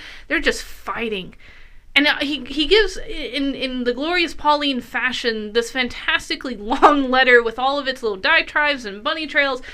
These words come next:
and then he goes, "Now, I'm gonna show you the most excellent way."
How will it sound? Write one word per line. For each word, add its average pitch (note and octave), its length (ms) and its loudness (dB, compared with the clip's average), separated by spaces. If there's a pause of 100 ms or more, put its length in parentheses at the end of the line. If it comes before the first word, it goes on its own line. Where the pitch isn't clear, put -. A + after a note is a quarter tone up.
(180)
and B3 120 0
then E4 120 2
he E4+ 80 0
goes, D#4+ 240 -2
"Now, B3 580 2 (400)
I'm E4 160 2
gonna C#4 160 4
show C4 220 2
you C4 160 0
the A#3+ 100 -2
most G#3 300 -8
excellent G3+ 500 -6
way." F#3+ 380 -10